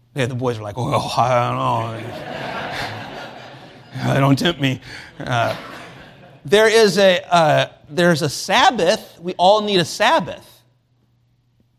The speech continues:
We, Sabbath means pause. We need to push the pause button from when we're steamrolling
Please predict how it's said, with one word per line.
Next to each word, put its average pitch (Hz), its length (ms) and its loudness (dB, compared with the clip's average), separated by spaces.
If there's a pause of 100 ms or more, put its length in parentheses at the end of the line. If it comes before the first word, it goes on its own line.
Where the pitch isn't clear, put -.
(100)
We, 156 280 2
Sabbath 214 420 -2
means 202 220 -6
pause. 214 840 -2 (1120)
We 165 160 0
need 175 80 4
to - 60 -4
push 180 180 -2
the 151 80 -14
pause 208 360 4
button 135 320 -4 (840)
from 151 140 -4
when 151 140 2
we're 143 200 0 (360)
steamrolling 131 720 -2